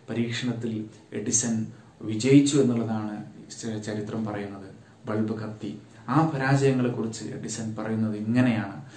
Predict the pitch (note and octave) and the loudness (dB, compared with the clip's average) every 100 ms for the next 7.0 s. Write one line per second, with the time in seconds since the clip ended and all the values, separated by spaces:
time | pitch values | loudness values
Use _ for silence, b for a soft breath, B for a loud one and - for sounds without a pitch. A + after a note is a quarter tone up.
0 | B B D#3+ G#3 A3 G#3 E3+ F#3+ - G3+ | B B 10 12 12 10 10 6 8 8
1 | F#3+ D3 D3+ D#3 C#3+ B2+ A#2 G#2+ G#2 B | 8 6 6 6 6 4 2 -2 -6 B
2 | B B C#3+ F#3 G#3 A3 F#3 F3 E3+ D#3+ | B B 12 12 12 8 8 8 8 8
3 | D#3 D#3+ D3+ C3 C3+ C3+ B2+ C3 C#3 - | 8 6 2 2 0 0 0 -2 -4 -8
4 | B B - C3+ B2+ C3+ E3+ G3 G#3+ F#3 | B B -2 2 4 6 8 8 8 10
5 | E3 D#3+ - D3+ F3+ G3+ E3 D#3 D3+ C#3+ | 10 8 6 4 8 8 8 4 4 2
6 | C3 C3 C3 B2 B2 A#2+ A#2 A#2 A2 G#2 | 2 -2 -4 -6 -4 -2 -2 -4 -6 -8